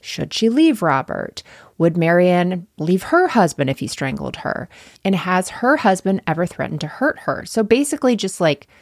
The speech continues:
playing this out, trying to get answers, trying to see what other people would do, like, people you trust, but, like, telling people what's really going on.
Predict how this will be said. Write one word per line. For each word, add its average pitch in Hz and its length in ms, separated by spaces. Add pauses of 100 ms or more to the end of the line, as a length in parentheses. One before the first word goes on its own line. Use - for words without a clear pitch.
(340)
playing 233 360
this 233 220
out, 170 280
trying 214 360
to 240 80
get 226 260
answers, 175 500
trying 190 300
to 208 80
see 233 160
what 240 180
other 240 200
people 220 380
would 214 180
do, 196 240
like, 170 220
people 175 280
you 220 140
trust, 214 500
but, - 140
like, 165 320 (580)
telling 330 400
people 165 380
what's 160 260
really 156 240
going 147 400
on. 185 400